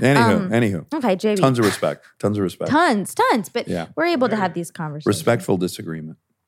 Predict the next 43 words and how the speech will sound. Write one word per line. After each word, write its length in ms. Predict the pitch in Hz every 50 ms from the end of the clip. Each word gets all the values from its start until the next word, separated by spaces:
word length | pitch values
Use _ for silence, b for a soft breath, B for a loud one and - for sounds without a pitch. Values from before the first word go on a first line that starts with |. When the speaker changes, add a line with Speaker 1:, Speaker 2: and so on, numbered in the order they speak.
| _ _ -
Speaker 1:
I 60 | 185
don't 200 | 226 262 269 254 247
even, 180 | 233 214 190
you 160 | - - 160
know, 100 | 156 143
I 100 | - -
Speaker 2:
It's 80 | 139 151
Speaker 1:
don't, 100 | - 523
Speaker 2:
not 40 | 571 -
a 40 |
Speaker 1:
again, 240 | 571 139 131 117 117 - -
I'm 100 | 127 143
not, 80 | -
yeah, 60 | - -
I 20 |
don't 80 | - 139
Speaker 2:
disagreement. 280 | 143 131 120 123 131
Speaker 1:
even 140 | 131 120 113
know 100 | 110 107
where 80 | 101 92
I'm 80 | 82 80
at. 260 | 82 82 76 76 - -
I 80 | 90 85
don't, 280 | 85 85 82 78 80 -
I 100 | - 92 98
just 220 | 104 110 107 -
know 200 | 110 107 104 101
that 160 | 92 92 87 - -
I'm 100 | 95 98
not 240 | 113 131 143 135 - -
reading 400 | 117 113 110 110 110 113 113 107
it. 180 | 107 104 104 - _ _ _ _ _ _ -
It's 180 | 123 131 - -
a 80 | 107
fucking 920 | - - - - - - - - 143 127 117 - - 104 95 87 82 85 85 - _ -
brilliantly 540 | 113 123 127 123 113 101 87 78 85 82 80
writ-, 220 | 80 85 80 - - - - -
written 300 | 95 95 87 - 85 82
book. 380 | 87 80 73 73 - - - - -
It, 180 | 110 110 - -
it's 180 | 127 123 - 113
amazing. 600 | 104 104 90 85 80 80 - 82 - - 160 160
Speaker 2:
Yeah. 300 | 175 180 160 143 139